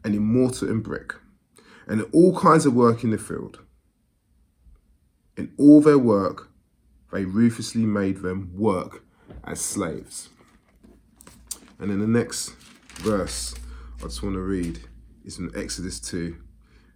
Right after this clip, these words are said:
and, uh, it's from verse twenty-five, and it simply says this:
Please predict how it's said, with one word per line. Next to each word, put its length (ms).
and, 380
uh, 300
it's 140
from 500
verse 280
twenty-five, 800
and 100
it 40
simply 420
says 320
this: 380